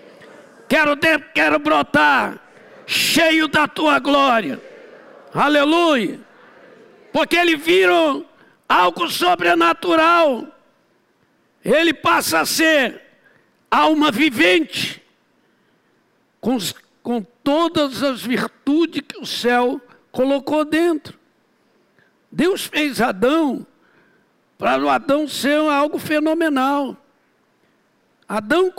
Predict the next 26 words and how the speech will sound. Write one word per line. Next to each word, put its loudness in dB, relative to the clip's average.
antes -2
do -6
pecado, -2
meu 0
irmão, -4
ele -2
chegava -2
embaixo -2
de -4
uma, -2
de -4
uma 0
árvore, 0
ele -4
queria -2
comer -2
o 0
fruto, -2
ele -2
falava -2
com -4
aquela, -2
ele -2
tinha -2
o -6
poder 0